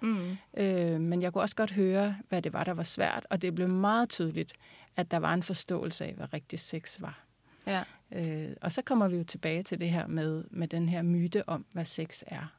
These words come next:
Speaker 2: Og det handler jo om det her med penetration og orgasme igen, ikke?
Speaker 1: Ja.
Speaker 2: Så hvis man nu knækkede den lidt op, øh,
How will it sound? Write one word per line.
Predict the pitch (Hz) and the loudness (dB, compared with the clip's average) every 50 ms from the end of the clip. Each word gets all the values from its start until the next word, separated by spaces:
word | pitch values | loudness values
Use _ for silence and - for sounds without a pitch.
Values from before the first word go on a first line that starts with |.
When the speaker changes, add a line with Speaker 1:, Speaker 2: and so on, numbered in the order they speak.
| _ - | _ -10
Speaker 2:
Og | 185 175 | -8 -6
det | - 220 | -6 -6
handler | 190 208 190 185 190 196 | -2 -2 0 0 2 0
jo | 196 196 180 | 0 0 0
om | 170 165 | 0 -2
det | - - 170 | -2 -2 -2
her | 165 - | -2 -2
med | - 156 | -4 -6
penetration | - - 151 151 - - - - 170 160 - - | -4 -4 -6 -6 -6 -6 -8 -6 -6 -6 -6 -6
og | 175 165 | -6 -8
orgasme | 160 160 - 156 151 - - - 175 170 | -8 -8 -8 -8 -8 -8 -8 -6 -6 -6
igen, | 165 165 - 147 147 165 | -6 -6 -6 -6 -6 -4
ikke? | 180 269 - _ _ _ _ - - - - - | -6 -6 -8 _ _ _ _ -20 -20 -18 -10 -6
Speaker 1:
Ja. | 196 185 170 175 | -4 -4 -4 -4
Speaker 2:
Så | - - 202 180 | -6 -6 -4 -4
hvis | 175 175 - 202 | -4 -2 -2 0
man | 196 202 | 2 2
nu | 226 226 - | 2 0 -2
knækkede | - - 240 226 214 190 208 202 | -4 0 0 2 2 4 2 2
den | 196 202 - - | 2 0 -2 -2
lidt | 208 196 202 202 - | -2 -2 -2 -4 -4
op, | - 196 180 - - - - - _ _ _ _ - - - - - - - - - - - | -2 -4 -4 -4 -6 -20 -20 -20 _ _ _ _ -20 -20 -20 -20 -20 -20 -20 -20 -14 -6 -2
øh, | 180 170 165 160 156 156 | 0 2 2 2 2 0